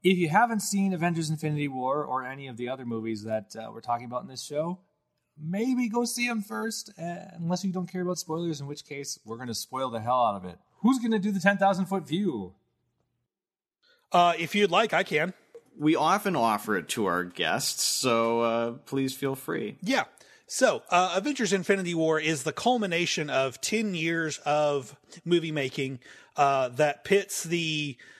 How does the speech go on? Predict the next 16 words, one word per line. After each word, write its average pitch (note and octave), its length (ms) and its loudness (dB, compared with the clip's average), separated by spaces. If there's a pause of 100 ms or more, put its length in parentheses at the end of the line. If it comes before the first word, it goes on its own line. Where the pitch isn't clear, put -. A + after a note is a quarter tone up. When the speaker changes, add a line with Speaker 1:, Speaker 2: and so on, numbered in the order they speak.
(480)
Speaker 2:
heretofore F#3 1160 0
seen F3+ 400 -2
only F3 440 0
really F3 280 0
in D3 80 -2
the C#3+ 60 -6
background F#3 800 0
Thanos F#3+ 580 2
against D#3+ 480 0
all E3 260 4
of D3 140 0
the D3+ 380 -2
heroes C#3+ 560 -2
of B2+ 280 -2
our C3+ 140 -4
universe. G#3+ 640 0